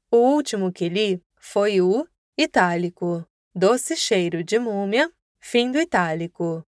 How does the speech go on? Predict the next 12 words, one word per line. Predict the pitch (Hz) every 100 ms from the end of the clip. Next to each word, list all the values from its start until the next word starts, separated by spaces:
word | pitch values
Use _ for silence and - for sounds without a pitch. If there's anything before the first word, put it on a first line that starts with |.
| _
Da | 214 240
C | - 190
H | 175 180 180
C | - 185 214
trezentos | - 247 214 190 190 190 220
e |
sessenta | 214 254 254 247 330
e |
sete. | 339 202 175 - - 180 175 _
Foi | - 247 240
muito | 208 214 262 285
curioso. | 285 311 330 196 180 190 185